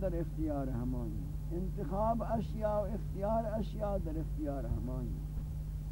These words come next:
بچارے اللہ سبحانہ و تعالی بعض چیزانا وچ پیدا کو تگا، بل بعضی فضیلت داتا چھ بعضیا۔ یہ ایوت اختیار۔ سنہابت آسمانا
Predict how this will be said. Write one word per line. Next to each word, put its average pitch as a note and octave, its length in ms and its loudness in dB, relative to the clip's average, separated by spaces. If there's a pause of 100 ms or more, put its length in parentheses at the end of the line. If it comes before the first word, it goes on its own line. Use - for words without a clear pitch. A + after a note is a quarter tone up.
(1200)
بچارے F#3+ 380 2
اللہ F#3+ 440 2 (120)
سبحانہ G3 560 0
و F3 240 2 (100)
تعالی E3+ 460 0
بعض F3+ 220 0 (120)
چیزانا F3 460 0
وچ G#3 320 0
پیدا A3+ 380 4
کو F#3+ 160 0
تگا، F#3 280 0
بل D#3+ 220 2
بعضی E3+ 360 2 (100)
فضیلت D#3+ 560 0
داتا F3 320 0 (100)
چھ F3 140 -2
بعضیا۔ E3+ 420 0 (680)
یہ - 80 2
ایوت A#3 360 0
اختیار۔ B3 440 0 (1400)
سنہابت F3 460 2
آسمانا F#3+ 720 2